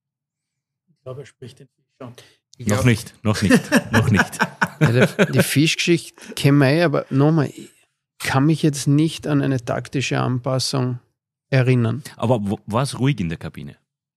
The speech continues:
Speaker 3: Oder war's, war's, war's, war's hitzig? Oder war's, wie, wie,
Speaker 2: Na.
Speaker 3: wie, wie kann man sich das beschrei-,
Speaker 2: Nein,
Speaker 3: wie
Speaker 2: es
Speaker 3: kann man
Speaker 2: war,
Speaker 3: das
Speaker 2: es
Speaker 3: beschreiben?
Speaker 2: war nicht hitzig und ich sag's nochmal, ich hab mir jetzt gerade erst wieder die D V D angeschaut.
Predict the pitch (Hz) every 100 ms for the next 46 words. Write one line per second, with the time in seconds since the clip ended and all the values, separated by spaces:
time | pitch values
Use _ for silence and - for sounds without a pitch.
0 | - 107 98 104 98 - - 104 101 -
1 | - 107 - - 110 - 180 - 82 -
2 | 98 95 92 95 - 73 123 131 - -
3 | 120 117 151 196 180 - 123 117 - 151
4 | 139 - 135 123 - 120 131 - 131 131
5 | 131 143 113 123 135 160 110 151 - -
6 | 131 131 120 - 135 123 - 120 139 143
7 | 127 127 120 123 117 - 120 139 135 131
8 | 127 127 127 127 120 123 113 120 131 131
9 | - 117 117